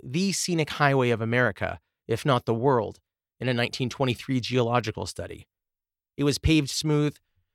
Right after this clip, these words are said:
had very little grade, and even its harshest curves were gentle.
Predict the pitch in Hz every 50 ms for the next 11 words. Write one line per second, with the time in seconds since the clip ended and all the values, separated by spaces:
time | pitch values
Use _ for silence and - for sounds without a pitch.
0 | _ - 143 143 135 120 143 156 165 156 151 143 143 143 131 117 117 127 127 117
1 | 110 107 110 104 _ _ _ _ _ _ _ - 131 147 175 165 165 175 156 -
2 | - - 165 170 160 - - 135 - - - - 170 151 131 107 - 120 104 -
3 | 117 117 113 - - 82 - -